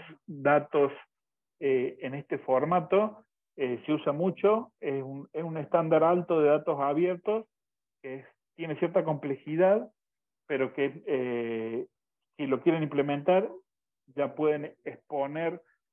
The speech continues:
un montón de datos en este formato en su portal simplemente instalando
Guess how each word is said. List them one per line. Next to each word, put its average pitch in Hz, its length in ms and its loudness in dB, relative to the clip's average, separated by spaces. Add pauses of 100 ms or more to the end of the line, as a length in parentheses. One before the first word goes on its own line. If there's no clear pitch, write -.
(260)
un 147 80 -12
montón 143 360 -4
de 147 80 0
datos 147 340 0
en 131 100 -12
este 139 180 -18
formato 135 560 -2
en 127 100 -8
su 131 140 -14
portal 135 400 -4
simplemente 131 540 -4
instalando 120 800 -4